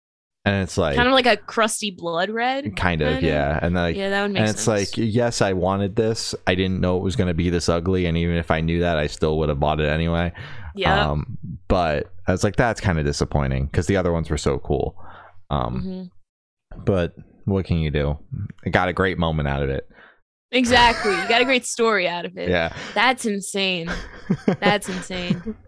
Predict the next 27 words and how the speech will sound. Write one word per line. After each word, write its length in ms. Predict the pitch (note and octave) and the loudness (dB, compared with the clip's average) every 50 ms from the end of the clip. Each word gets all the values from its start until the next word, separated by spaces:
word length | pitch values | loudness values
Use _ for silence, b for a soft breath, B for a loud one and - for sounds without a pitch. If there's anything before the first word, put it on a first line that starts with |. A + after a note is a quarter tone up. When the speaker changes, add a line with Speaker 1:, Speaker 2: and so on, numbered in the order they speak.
| - | -12
Speaker 2:
Wow. 500 | - G3 F3+ F3+ F3 - G#3 F#3+ E3 D3+ - - - | -8 -6 -4 -4 -4 -6 -8 -10 -12 -12 -14 -10 -6
Okay. 260 | - G#2+ G2 F#2+ F#2 F#2 | -2 -2 0 0 0 0
Speaker 1:
Um, 460 | F#2+ F#2+ F#2+ G2 G#2+ - - A2+ A2+ | 0 0 0 -2 -2 -4 -4 -4 -2
so 140 | - - A2+ | 0 0 0
yeah, 640 | A2 A2 G#2 G#2+ A#2 C3+ C3+ A2 F#2 E2 D#2+ D#2 D#2+ - - - - F3 G3 G3 E3 - A2 | 2 2 2 2 2 2 2 2 0 0 0 -2 -4 -6 -10 -16 -18 -16 -14 -12 -8 -6 -4
stay, 520 | G2+ - - - A2+ A2+ A#2 A#2 A#2 A2+ | -4 -2 0 2 2 2 2 2 2 0
stay 240 | A2+ - - A2+ A#2+ | 0 0 0 0 0
tu-, 300 | A#2+ - - C3+ C#3 - | 0 -2 -2 -2 -2 -2
stay 240 | - - C3 E3 G#3 | 0 2 2 2 2
to 60 | A3+ | 2
our 140 | G3 F#3+ F3 | 2 2 0
Twitter 460 | - - - C#3 C3 A2+ G2 F2 E2 | 0 2 2 2 4 4 2 0 0
for, 400 | - - F#2 F2+ E2+ E2+ E2+ E2+ B B B B B B B B - | 0 2 2 2 2 2 0 0 B B B B B B B B -8
um, 480 | - E2+ E2 E2 D#2+ D#2 D#2 D2+ B1+ - | -4 -2 -2 0 -2 -2 -2 -4 -6 -8
funny 420 | - - G#2 G#2+ A#2 B2 B2 B2 | -6 -4 -2 0 0 0 0 0
My 240 | A#2+ A2+ A2 A2 G#2+ | 0 0 0 0 -2
Chem, 680 | - - - A2+ G#2 G2+ F#2+ F#2 F2+ F2 E2 E2 D2+ - - - - - B B B B B B - _ _ _ _ _ - - | -2 -2 -2 0 0 0 0 0 0 0 -2 -2 -4 -8 -14 -20 -20 -20 B B B B B B -20 _ _ _ _ _ -6 -2
um, 600 | D#2+ D#2+ D#2+ D#2 D2+ D2+ D2+ D2+ C#2 D2 E2+ F2+ - - | -2 0 0 0 0 0 0 -2 -2 -2 -4 -8 -8 -6
moments. 600 | - E2 E2 E2 E2 D#2 C#2 B1+ - - - - | -2 -2 0 0 0 0 -2 -2 -4 -8 -6 -2
We'll, 260 | F#2 F2 E2 D#2+ D2+ | 0 0 0 0 0
we'll 180 | E2 F#2 F2 D#2 | 0 -2 -2 -2
tweet 460 | - - - A2 G#2 G2+ G#2+ - - _ _ | -4 -4 -2 0 0 0 -2 -4 -6 _ _
when, 760 | - F#2+ F#2 F2+ F2 F2 E2+ E2+ E2+ E2 D#2+ D2+ - - - - - - - - | -4 -2 0 0 0 0 0 0 0 -2 -2 -4 -6 -10 -14 -20 -20 -20 -20 -18
uh, 120 | - - - C2 B1 - - | -18 -18 -16 -18 -12 -4 0
I 120 | D2+ F2 | 0 2
don't 140 | F2 E2 D#2+ | 2 2 2
know, 320 | D#2 D2 D2 D2 D2 - | 2 2 0 0 -2 -4